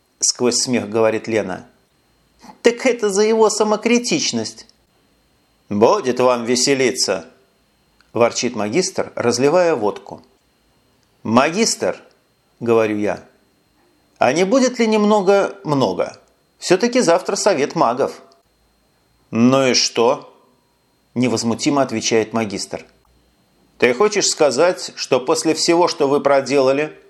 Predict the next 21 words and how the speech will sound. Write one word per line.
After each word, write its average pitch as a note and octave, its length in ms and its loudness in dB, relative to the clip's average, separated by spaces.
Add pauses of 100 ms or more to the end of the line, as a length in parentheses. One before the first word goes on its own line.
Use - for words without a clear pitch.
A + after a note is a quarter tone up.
(140)
какая-то D#3+ 540 2
кучка E3+ 460 0
дряхлых C#3 520 0
магов C#3 520 0
будет A#2+ 420 -2
для C3 160 4
вас C3 220 0
серьезным C3 500 0
препятствием? C#3 680 -2 (680)
И G#2 100 -4
если D3 420 2
это A2+ 260 0
так, F#3 420 -2 (320)
то A2 100 2
я C3 240 2
в F#3 140 -4
вас F3 240 2
жестоко C#3+ 600 0
ошибался». B2 680 -2 (1080)
Мы C#3+ 200 2
смеемся. B2+ 800 -2